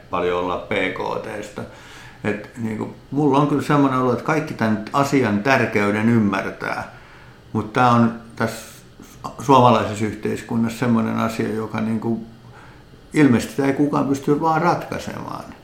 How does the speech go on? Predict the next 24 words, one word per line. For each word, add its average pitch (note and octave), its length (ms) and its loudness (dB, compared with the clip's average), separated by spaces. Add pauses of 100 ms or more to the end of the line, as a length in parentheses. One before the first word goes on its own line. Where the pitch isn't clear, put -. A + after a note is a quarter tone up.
(160)
Et, - 340 -10
ja, B2 100 -6 (240)
ja, A#2 120 -2 (140)
ja A#2+ 120 -4
sitten B2+ 360 0
tossa, A#2+ 280 -2
kun A2+ 160 0
tää B2 300 0 (520)
ta-, - 160 -2
mainit-, B2 400 4 (160)
mainittiin A#2 480 4
tää B2 160 6
korona-aika, A2 760 6
niin A2 380 -2 (440)
mun A#2 100 2
mielestäni A2+ 640 2 (140)
itse C#3 280 6
ajattelen A2 640 4
niin, A#2+ 480 4
että G#2 340 -6
näiden A2+ 480 2
asioiden, G2 840 2 (200)
ää, G2 320 -6
tärkeys, - 760 0